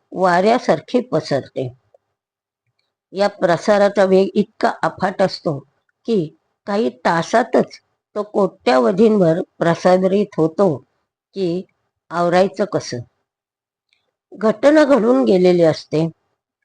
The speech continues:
पण ती सतत डोळ्यासमोर ताजी ठेवली जाते. असे व्हिडिओ ब्लॉक करता येतात, पण तोपर्यंत त्याच्या फिती जगभर जातात.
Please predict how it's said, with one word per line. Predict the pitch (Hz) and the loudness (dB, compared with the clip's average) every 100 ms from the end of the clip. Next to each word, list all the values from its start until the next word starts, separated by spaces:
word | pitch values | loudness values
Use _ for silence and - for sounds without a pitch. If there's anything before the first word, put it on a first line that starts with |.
| _ - | _ -4
पण | 285 | -4
ती | - 311 | 2 0
सतत | - - 185 - | 0 -2 -2 2
डोळ्यासमोर | 311 226 233 226 226 226 214 | 0 2 2 2 2 0 0
ताजी | 208 190 151 160 208 | -2 -4 -2 -2 -2
ठेवली | 190 147 147 | 0 0 -2
जाते. | 139 127 - 123 - _ _ _ - | -2 -6 -6 -10 -12 _ _ _ -14
असे | 185 - 247 | -12 -2 0
व्हिडिओ | 214 214 202 180 | 2 2 2 2
ब्लॉक | 180 196 202 - | 2 0 0 -2
करता | 185 185 220 | -2 0 0
येतात, | 180 165 185 185 - _ _ _ _ | 2 0 0 -2 -2 _ _ _ _
पण | 196 190 | -8 -4
तोपर्यंत | 185 185 - 196 196 185 | 0 0 0 2 2 2
त्याच्या | 185 - | 0 0
फिती | 185 196 - 175 143 - _ - 151 | -2 -2 -2 -4 -4 -8 _ -18 -4
जगभर | 180 170 160 170 | -2 -2 -2 -2
जातात. | 160 147 127 101 | -2 -6 -6 -10